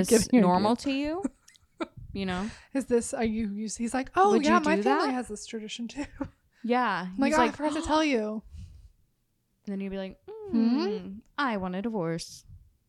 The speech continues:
Speaker 2: Hmm? I'm not even <laughs> married yet.
Speaker 1: I wanna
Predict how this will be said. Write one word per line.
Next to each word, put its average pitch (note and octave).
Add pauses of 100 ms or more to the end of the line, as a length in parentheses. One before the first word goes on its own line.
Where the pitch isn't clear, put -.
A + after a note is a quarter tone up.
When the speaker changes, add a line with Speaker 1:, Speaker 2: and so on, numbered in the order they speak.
(120)
Speaker 2:
Hmm? G3+ (180)
I'm G#3+
not A3+
even G#3+
<laughs> A#3
married -
yet. - (840)
Speaker 1:
I C4
wanna F3+